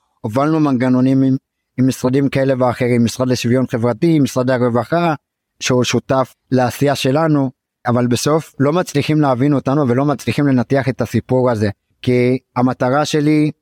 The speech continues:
המטרה הגדולה שלי זה שיפסיקו לרחם עלינו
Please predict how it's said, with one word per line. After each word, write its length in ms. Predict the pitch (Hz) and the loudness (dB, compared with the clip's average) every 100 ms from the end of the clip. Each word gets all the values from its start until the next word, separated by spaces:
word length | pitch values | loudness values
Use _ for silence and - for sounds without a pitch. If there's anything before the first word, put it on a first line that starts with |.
| _ 135 | _ -4
המטרה 420 | 135 143 135 175 | -2 -2 0 0
הגדולה 520 | 147 131 131 127 151 | -2 0 0 2 0
שלי 320 | - 147 123 | 0 0 0
זה 340 | 107 113 113 113 _ | 0 0 0 -2 _
שיפסיקו 500 | - 120 104 151 - | -4 -2 -2 -4 0
לרחם 400 | 156 147 143 156 | 0 -2 -2 0
עלינו 300 | 151 160 180 | 0 0 0